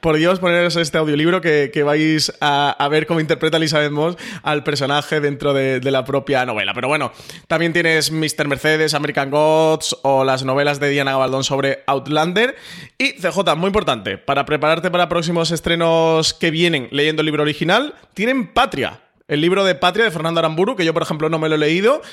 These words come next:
que no sabía si iba a poder sacar tiempo o no, aunque con lo que está tardando H B O España no me extrañaría que sí que me diera tiempo a leer el libro, <laughs> pero creo que voy a aprovechar la suscripción a Storytel para, para ponérmelo. Yo me quedaría quizá con, con estas recomendaciones.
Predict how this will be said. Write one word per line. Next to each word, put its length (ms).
que 400
no 140
sabía 220
si 80
iba 80
a 20
poder 180
sacar 320
tiempo 280
o 40
no, 300
aunque 220
con 100
lo 60
que 40
está 140
tardando 320
H 180
B 80
O 20
España 360
no 300
me 140
extrañaría 520
que 80
sí 100
que 140
me 80
diera 240
tiempo 240
a 60
leer 160
el 120
libro, 360
<laughs> 220
pero 280
creo 200
que 80
voy 80
a 40
aprovechar 360
la 80
suscripción 560
a 60
Storytel 500
para, 680
para 180
ponérmelo. 600
Yo 160
me 80
quedaría 260
quizá 240
con, 220
con 160
estas 220
recomendaciones. 840